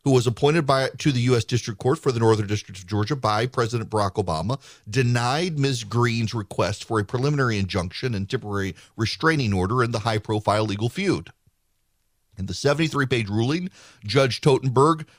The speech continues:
wrote that Ms. Greene had failed to meet the burden of persuasion in her request for injunctive relief, which she called an extraordinary and drastic remedy. James Bopp Junior,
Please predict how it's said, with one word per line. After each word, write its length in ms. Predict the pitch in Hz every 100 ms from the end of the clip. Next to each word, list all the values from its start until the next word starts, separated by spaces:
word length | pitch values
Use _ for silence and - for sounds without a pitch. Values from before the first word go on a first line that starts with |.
| -
wrote 380 | 107 131 185 151
that 280 | 117 117 113
Ms. 260 | 139 123
Greene 380 | 104 120 139 165
had 180 | 143 110
failed 400 | - 135 160 160
to 60 |
meet 220 | 143 143 117
the 80 |
burden 460 | 92 123 139 147 156
of 220 | - -
persuasion 800 | - 120 - 156 156 135 110 135
in 140 | 127
her 120 | 117 117
request 720 | 107 - 147 117 - - - - - _
for 220 | 135 127
injunctive 520 | 120 101 135 127 131
relief, 380 | 117 107 113 175
which 140 | 160 -
she 140 | 139
called 280 | 135 131 127
an 60 |
extraordinary 800 | 127 - - 131 143 123 117 120
and 140 | 120 98
drastic 640 | 101 101 98 - 110 - _ _ -
remedy. 480 | 131 120 85 71 _ _ _ _ _ _ - - - -
James 420 | 98 135 143 120
Bopp 340 | 104 123 117 - - _ -
Junior, 600 | 107 120 147 120 98 120